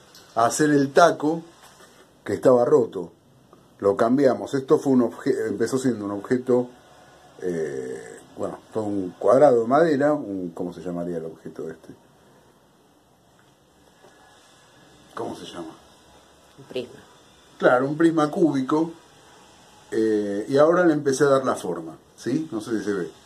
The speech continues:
Speaker 1: De a poquito lo voy llevando. ¿Cuál es el problema? Cuando está pegado,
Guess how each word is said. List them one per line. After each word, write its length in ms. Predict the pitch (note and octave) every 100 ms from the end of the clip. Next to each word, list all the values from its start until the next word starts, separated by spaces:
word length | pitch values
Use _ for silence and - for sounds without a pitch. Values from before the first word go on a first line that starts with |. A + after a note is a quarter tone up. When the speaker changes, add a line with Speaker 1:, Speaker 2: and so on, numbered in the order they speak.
| - - - -
Speaker 1:
De 80 | A2+
a 140 | B2+
poquito 640 | F3 F3+ G#3+ F#3 G3+ G#3 -
lo 140 | C#3 C3
voy 200 | D3+ D3
llevando. 600 | C#3 B2+ A2+ G2 F2+ E2+ - _ _ _ _ _
¿Cuál 180 | - A3+
es 140 | G3 -
el 100 | C3
problema? 480 | A#2+ A2+ G#2+ G2+ G2+
Cuando 220 | E3+ G3
está 260 | G3 A#3 A#3
pegado, 520 | G3+ G3 B2+ A#2 B2+